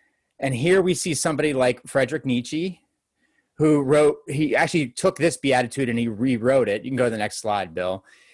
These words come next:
And he said, "Assert yourself. It is the arrogant who take over the earth."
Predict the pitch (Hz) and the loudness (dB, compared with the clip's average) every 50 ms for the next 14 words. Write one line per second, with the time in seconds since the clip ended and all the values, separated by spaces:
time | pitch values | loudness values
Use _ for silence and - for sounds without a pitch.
0 | _ _ - 143 135 160 175 151 - - 143 131 127 117 117 - _ _ _ _ | _ _ -4 -2 -2 0 -2 -2 0 2 2 2 2 2 -2 -10 _ _ _ _
1 | _ _ _ 151 143 131 - - - 202 214 226 - - 156 143 120 - - 120 | _ _ _ -4 -2 -2 -4 0 2 4 4 4 4 2 0 -2 -2 -2 -2 -2
2 | 92 95 127 180 190 - - - - _ _ _ _ _ _ _ _ _ _ _ | 0 2 0 0 0 -4 -12 -20 -20 _ _ _ _ _ _ _ _ _ _ _
3 | _ _ 147 143 156 139 107 139 156 160 - 143 160 170 170 135 151 143 131 131 | _ _ -2 -2 0 0 0 -2 -2 0 2 2 4 4 4 4 2 -2 -2 -2
4 | 117 127 123 - 127 117 107 117 107 104 92 101 98 92 90 - 90 87 85 87 | -6 -8 -6 -2 -4 -2 -2 0 -2 -2 -2 -4 -6 -8 -8 -8 -8 -10 -10 -12
5 | - - - - | -14 -18 -20 -20